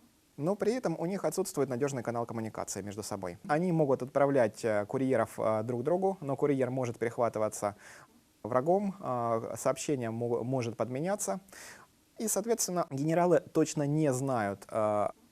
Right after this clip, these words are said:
получили ли они, э, они это сообщение, то ли это сообщение к ним не было отправлено, или если они получили сообщение, это сообщение является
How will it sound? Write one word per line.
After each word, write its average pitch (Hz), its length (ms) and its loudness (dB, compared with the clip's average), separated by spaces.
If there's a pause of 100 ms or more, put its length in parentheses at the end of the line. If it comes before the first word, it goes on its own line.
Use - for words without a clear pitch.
(180)
получили 139 440 4
ли 123 140 2
они, 120 220 0
э, 117 240 -2
они 120 180 -2
это 117 120 -2
сообщение, 180 600 -2 (520)
то 139 100 2
ли 131 80 4
это 120 100 0
сообщение 123 420 0
к - 80 -8
ним 131 160 -2
не 127 120 0
было 113 160 2
отправлено, 175 400 0
или 131 360 0
если 127 240 -2
они 123 120 -4
получили 120 400 0
сообщение, 147 520 -2
это 123 140 -6
сообщение 117 460 -4
является 110 560 -2